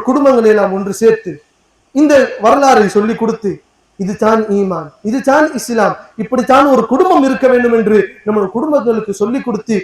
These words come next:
இஸ்லாமிய குடும்பமாக நம்ம குடும்பங்களை மாற்றுவோம். வெறுமன அறுத்து பலியிட்டு சாப்பிட்டோம், நல்ல ஆடை உடுத்தினோம், இந்த நாட்கள் கடந்து சென்று விட்டது என்று கடக்காமல்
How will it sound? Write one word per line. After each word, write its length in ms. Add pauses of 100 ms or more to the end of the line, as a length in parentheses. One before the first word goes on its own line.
(180)
இஸ்லாமிய 560
குடும்பமாக 640 (200)
நம்ம 160
குடும்பங்களை 520
மாற்றுவோம். 480 (260)
வெறுமன 440
அறுத்து 320
பலியிட்டு 480 (300)
சாப்பிட்டோம், 580 (160)
நல்ல 280
ஆடை 320
உடுத்தினோம், 500 (220)
இந்த 140
நாட்கள் 480
கடந்து 280
சென்று 260
விட்டது 280
என்று 180 (140)
கடக்காமல் 720